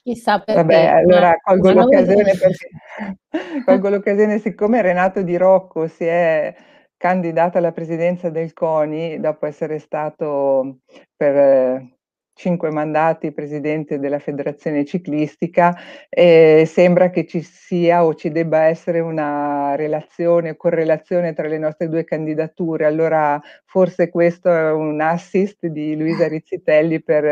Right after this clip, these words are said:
Speaker 2: ribadire il fatto che io sono una ciclista per caso, perché, vabbè, non l'avete detto, comunque io facevo atletica leggera e per un infortunio che ho iniziato ad andare in bici, quindi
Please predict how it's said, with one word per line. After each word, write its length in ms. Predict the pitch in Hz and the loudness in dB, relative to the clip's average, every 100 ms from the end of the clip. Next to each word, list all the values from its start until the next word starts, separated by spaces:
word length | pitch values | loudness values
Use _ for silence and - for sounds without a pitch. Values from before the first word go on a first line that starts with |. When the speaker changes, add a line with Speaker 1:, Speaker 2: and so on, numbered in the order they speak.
| 147 | 0
Speaker 2:
ribadire 420 | 151 151 151 160 | 0 -2 -2 -2
il 80 | 165 | -2
fatto 320 | - 160 - | -2 -4 -4
che 140 | 170 160 | -6 -4
io 240 | 156 175 | 2 2
sono 200 | 175 170 | 2 -2
una 140 | 156 151 | -2 -4
ciclista 460 | 156 170 165 - | -4 -6 -4 -6
per 220 | 143 151 | -6 -6
caso, 460 | - 160 165 143 143 | -2 2 2 2 -4
perché, 580 | 147 131 - 139 131 131 - - _ | -6 -10 -4 0 0 -2 -6 -20 _
vabbè, 200 | 151 151 | -2 0
non 140 | 143 | 2
l'avete 400 | 139 143 143 151 | 2 2 0 -2
detto, 340 | 147 151 151 143 | -2 -2 -4 -12
comunque 540 | - 139 143 143 135 | -10 -6 -6 -4 -4
io 580 | 139 139 131 131 131 - - | -2 -2 0 0 -2 -4 -10
facevo 300 | 139 151 139 | -12 -4 0
atletica 420 | 147 151 156 151 | 0 -2 0 2
leggera 520 | 165 180 156 160 165 | 4 2 4 4 4
e 60 | 151 | 4
per 140 | 156 | 0
un 140 | 151 | -2
infortunio 560 | 151 156 165 - 180 165 | -4 -4 -6 -4 -4 -2
che 80 | 151 | -4
ho 40 | |
iniziato 400 | 147 147 151 151 | -6 -6 -6 -4
ad 60 | 151 | -2
andare 220 | 151 151 | 2 2
in 100 | 160 | 0
bici, 320 | 160 151 160 | -4 -6 -10
quindi 400 | - 160 151 151 | -8 -6 -4 -6